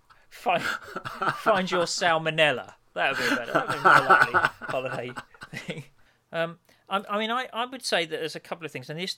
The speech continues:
ties in with the Bart Campolo thing. I think one of the things that makes that, that is you're more likely to be happy, uh,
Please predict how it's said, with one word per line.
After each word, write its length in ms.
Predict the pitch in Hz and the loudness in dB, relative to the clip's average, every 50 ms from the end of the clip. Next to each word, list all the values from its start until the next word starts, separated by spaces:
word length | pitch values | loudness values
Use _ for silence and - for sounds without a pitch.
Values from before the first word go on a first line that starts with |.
| _ | _
ties 300 | - - 190 175 165 151 | -12 -6 -4 -4 -4 -6
in 80 | 165 147 | -10 -12
with 100 | 151 143 | -12 -14
the 60 | 143 | -12
Bart 300 | 139 - 147 139 127 - | -8 -8 -6 -6 -8 -10
Campolo 480 | - 143 131 131 - 143 131 120 113 107 | -14 -14 -14 -12 -10 -10 -8 -8 -10 -10
thing. 160 | - 113 110 | -12 -14 -12
I 60 | 117 123 | -12 -12
think 200 | - 170 160 151 | -12 -12 -12 -8
one 160 | 165 180 190 | -6 -4 -4
of 80 | 202 185 | -4 -6
the 100 | 180 160 | -8 -10
things 280 | - 165 143 131 - | -10 -12 -14 -14 -16
that 120 | - 131 131 | -18 -14 -12
makes 260 | 131 123 - - - _ _ _ _ _ _ _ _ _ _ _ _ _ _ _ 143 135 | -12 -12 -12 -16 -20 _ _ _ _ _ _ _ _ _ _ _ _ _ _ _ -18 _
that, 200 | 139 123 - - _ _ _ _ | -12 -12 -12 -12 _ _ _ _
that 180 | - 131 127 - | -14 -14 -12 -12
is 220 | 143 135 131 - _ 151 139 _ _ 127 127 - _ - | -16 -16 -16 -18 _ -20 -20 _ _ -20 -20 -20 _ -12
you're 140 | 127 131 127 | -12 -12 -12
more 260 | 131 135 143 143 139 | -10 -8 -8 -6 -6
likely 680 | 139 143 147 156 160 170 165 - _ - - - - | -6 -8 -6 -4 -4 -6 -6 -8 _ -18 -18 -18 -18
to 100 | _ - | _ -20
be 120 | - - 113 | -20 -20 -20
happy, 600 | - - - 151 - _ _ - 98 104 104 104 _ _ _ _ _ _ _ _ _ _ _ | -18 -18 -18 -18 -20 _ _ -20 -20 -20 -20 _ _ _ _ _ _ _ _ _ _ _ _
uh, 140 | 117 113 110 | -20 -18 -18